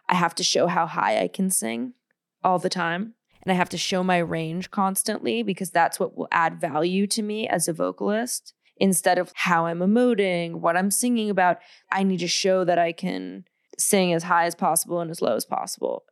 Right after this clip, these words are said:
And when I was writing these songs, I was like, "That's just not what's important to me. I'm gonna sing in a way that feels comfortable," like, sort of like wearing sweatpants. That's how the register feels to me.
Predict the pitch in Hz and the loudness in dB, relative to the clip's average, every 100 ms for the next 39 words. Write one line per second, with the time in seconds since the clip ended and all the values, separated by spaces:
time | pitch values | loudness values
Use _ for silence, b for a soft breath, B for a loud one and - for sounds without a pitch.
0 | _ _ - 208 202 185 175 175 185 185 | _ _ -2 2 2 2 2 0 -4 -4
1 | 180 175 190 180 185 185 185 196 190 - | -6 -4 -2 -2 -4 -6 -4 -4 -6 -12
2 | _ _ - 214 - 220 208 190 185 185 | _ _ -2 -2 -2 -4 0 2 2 0
3 | 180 180 185 190 180 196 196 190 180 185 | -2 0 0 -2 -4 -4 -4 -4 -8 -6
4 | 190 190 - b b b 185 196 196 190 | -4 -6 -8 b b b 0 4 4 2
5 | - 185 175 175 175 175 - 196 185 165 | -2 -4 -4 0 0 0 -2 -2 0 -2
6 | - _ _ _ - 202 190 175 82 95 | -4 _ _ _ 0 2 2 -2 -2 -2
7 | 208 - - - 233 214 226 190 190 175 | -2 -2 -6 0 2 2 0 2 0 0
8 | 175 - 180 - 190 202 214 - - _ | 0 0 0 2 -2 -2 -6 -10 -12 _
9 | _ _ - 190 185 214 208 196 185 180 | _ _ 0 2 4 2 2 2 2 2
10 | 180 180 - 135 - 104 92 - - - | 0 -4 -4 -6 -6 -8 -4 -6 -4 -2
11 | 135 92 - | -2 -4 -10